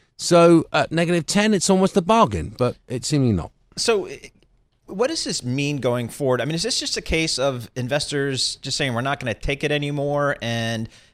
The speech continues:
Speaker 2: I mean, is this potentially sign-, signaling some higher rates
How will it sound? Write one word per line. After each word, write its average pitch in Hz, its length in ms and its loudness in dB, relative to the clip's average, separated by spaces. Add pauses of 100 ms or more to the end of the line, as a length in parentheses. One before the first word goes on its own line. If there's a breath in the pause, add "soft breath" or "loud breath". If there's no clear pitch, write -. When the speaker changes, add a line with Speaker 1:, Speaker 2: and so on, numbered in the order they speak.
Speaker 2:
I - 40 -10
mean, 123 140 -2
is 120 100 -2
this - 220 -4
potentially - 600 -4
sign-, 127 320 -4
signaling 123 400 -6
some 113 140 -6
higher 175 520 -2
rates 190 380 -4